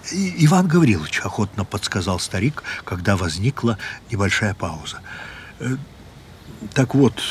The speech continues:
Иван Гаврилович, я недавно сделал для себя открытие. Оказывается,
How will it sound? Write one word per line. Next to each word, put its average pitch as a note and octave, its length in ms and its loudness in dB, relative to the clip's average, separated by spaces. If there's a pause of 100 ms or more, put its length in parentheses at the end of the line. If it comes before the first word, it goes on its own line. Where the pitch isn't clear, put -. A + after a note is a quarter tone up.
(360)
Иван F2+ 320 -4
Гаврилович, F2+ 600 -2
я A2 280 0 (840)
недавно G2 540 4 (380)
сделал G#2+ 480 6 (180)
для F#2+ 120 -2
себя G#2 560 0 (100)
открытие. - 680 -2 (1600)
Оказывается, A2 840 4